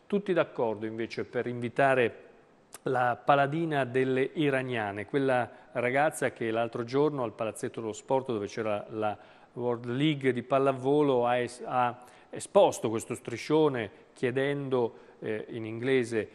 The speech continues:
eh, di, eh, concedere la possibilità alle, eh, alle donne iraniane di entrare negli stadi. Voi sapete che è vietato. Questa donna ha quarantadue anni,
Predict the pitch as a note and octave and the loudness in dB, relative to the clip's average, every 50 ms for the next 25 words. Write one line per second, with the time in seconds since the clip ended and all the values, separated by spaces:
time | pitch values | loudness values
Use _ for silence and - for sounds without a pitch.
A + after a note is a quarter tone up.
0 | - - - - - - B2 A2+ A2 G#2+ G#2+ G#2 G#2+ A#2+ C3+ C#3+ C#3+ C#3 C3+ B2+ | -18 -20 -20 -16 -10 -4 -2 -2 0 -2 -2 -4 -6 -6 -4 -2 -2 -2 -2 -4
1 | A#2+ - - - C3 C3 A#2 A2 G#2+ G#2 G#2 - _ - - C3+ B2+ B2 - - | -6 -8 -12 -14 -12 -10 -10 -8 -8 -10 -12 -14 _ -8 -6 -4 -4 -2 0 2
2 | E3 D3 B2+ A#2+ G#2+ G#2 G#2 G#2 - - A2+ - - B2+ B2 A#2+ A2+ - - C3 | 2 2 2 0 -2 -4 -4 -6 -8 -10 -10 -10 -10 -8 -6 -6 -4 -2 -2 -2
3 | B2 A2+ - - - - A#2 A2 G#2+ G#2+ G#2 G#2 G2+ G2 - - _ - _ _ | -2 -2 -4 -10 -10 -8 -6 -6 -4 -6 -6 -6 -8 -10 -12 -18 _ -20 _ _
4 | - - A2 G#2 G#2 G#2 G2+ G#2 - B2 B2+ B2 A2 - - - - A2+ A#2 A2+ | -14 -12 -10 -10 -10 -10 -12 -12 -14 -14 -12 -12 -12 -12 -12 -12 -8 -6 -4 -4
5 | A2+ C3 C#3 C#3 C3+ B2+ A#2+ A2+ G#2+ A#2 A#2+ A#2+ B2+ C#3 D3+ D#3 C#3 A#2 A2+ A2+ | -2 0 -2 -2 -2 -2 -2 -2 -4 -4 -4 -4 -2 -2 -2 -2 -2 -2 -2 -2
6 | A2+ A2+ G#2+ - A#2+ B2 B2 B2+ B2 A#2+ A2+ A2 A2+ A2+ A2+ A2+ A2 G2+ - - | -2 -4 -4 -2 0 2 2 2 0 0 -4 -4 -4 -6 -6 -4 -6 -6 -2 0
7 | C#3+ C3 A#2 G2 G2 F#2+ G#2 F#2+ A2 G#2+ A2+ G#2+ A2 - A2 F#2+ - - - - | 2 2 2 2 -2 -6 -6 -6 -6 -6 -6 -6 -6 -8 -8 -10 -12 -14 -20 -20
8 | _ - A#2 A2 A2 A#2 A2+ G#2+ - A#2+ A2 F#2+ F2+ - - G2+ - - B2 A2 | _ -8 -8 -4 -2 -2 -2 -2 0 -2 -2 -2 -4 -6 -10 -10 -8 -8 -10 -8
9 | - B2+ A#2 B2+ C3+ C3 B2 A#2+ A#2 A2+ - - B2 A2+ A#2 A#2 A#2 A2+ - - | -6 -4 -2 0 0 0 0 -2 -2 -2 -4 -4 -4 -2 -2 -4 -4 -6 -6 -6
10 | A2+ A#2 B2+ C3+ C#3 C#3+ C#3+ D#3 E3 F3+ F#3 F#3 F#3 F#3 F#3 F3 | -6 -2 -2 0 0 2 0 0 0 -2 -2 -2 0 0 0 -2